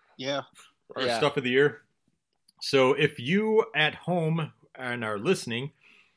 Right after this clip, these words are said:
Speaker 2: want to tell us about your Stuff of the Year, your favorite things of the year, uh, movies, music, video games, comics, fucking books, anything. You're f-, fucking, just anything that happened to you this year. You're like, "This is my favorite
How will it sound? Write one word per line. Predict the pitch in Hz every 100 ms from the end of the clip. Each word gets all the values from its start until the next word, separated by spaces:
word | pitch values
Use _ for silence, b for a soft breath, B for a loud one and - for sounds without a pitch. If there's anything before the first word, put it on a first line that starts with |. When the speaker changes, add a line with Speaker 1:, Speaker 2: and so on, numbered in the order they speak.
| - -
Speaker 2:
want | 135 156
to | 151
tell | - 165 170
us | 160
about | 135 139 110
your | 101 123 208 180
Stuff | - 110 98
of | 104 90
the | 87
Year, | 80 85 87 _ _ _ _ _ _ -
your | 123 120
favorite | - 202 190 -
things | 147 131
of | 120
the | 95
year, | 98 98 101 B B B _ -
uh, | 101 95 90
movies, | 98 151 151 147 127
music, | 123 139 131 151 98
video | 131 135 135
games, | 131 131 131 127
comics, | - 127 135 135 131 - - b b b b _
fucking | 147 143 110
books, | 104 135 135 -
anything. | 131 151 131 98 92
You're | 101 - -
f-, | 170 151 -
fucking, | 180 180 170 - _ _ _ - - 196
just | 208 196 -
anything | 226 208 208
that | 208 151
happened | 202 190 185 156
to | 120
you | 110
this | 104 - 104
year. | 95
You're | 98 131
like, | 120 143
"This | 208
is | 175
my | 135 110 -
favorite | 214 214 202